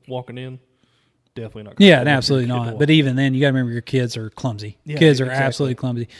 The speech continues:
Speaker 2: You don't want 'em falling, hitting their head or whatever. But, uh,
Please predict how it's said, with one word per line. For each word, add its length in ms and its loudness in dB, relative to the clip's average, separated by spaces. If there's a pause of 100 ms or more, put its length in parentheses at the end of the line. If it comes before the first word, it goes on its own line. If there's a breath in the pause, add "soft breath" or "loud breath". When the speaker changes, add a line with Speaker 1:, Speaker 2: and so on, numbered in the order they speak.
(140 loud breath)
Speaker 2:
You 80 -4
don't 120 -2
want 120 0
'em 60 -4
falling, 280 -2
hitting 200 -8
their 80 -6
head 280 -4
or 160 -10 (320 soft breath)
whatever. 380 -6
But, 260 -10 (300 soft breath)
uh, 280 -8